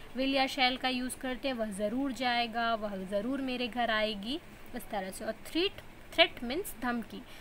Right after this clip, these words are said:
जब हम किसी को थ्रेट करते हैं, जब किसी को धमकी देते हैं,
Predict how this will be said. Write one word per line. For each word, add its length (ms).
जब 160
हम 140
किसी 260
को 140
थ्रेट 280
करते 220
हैं, 80
जब 120
किसी 220
को 140
धमकी 440
देते 320
हैं, 240